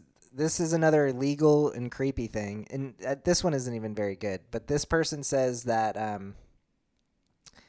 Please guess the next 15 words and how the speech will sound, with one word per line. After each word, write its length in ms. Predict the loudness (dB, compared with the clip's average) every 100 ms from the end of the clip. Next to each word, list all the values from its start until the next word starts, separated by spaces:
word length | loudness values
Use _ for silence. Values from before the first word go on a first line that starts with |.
| _ _ -2
his 260 | 0 0
friend's 560 | -2 0 2 2 -2 -4
dad 580 | 0 2 4 2 -2 -2
took 300 | 0 0 -4
him 260 | -8 -6 -4
and 60 |
his 120 | -4
friend 260 | -4 -4 -4
to 60 | -6
the 80 | -6
gym 340 | -4 -4 -4
when 80 | -6
they 120 | -6
were 140 | -8 -8
kids, 560 | -8 -6 -6 -8 -16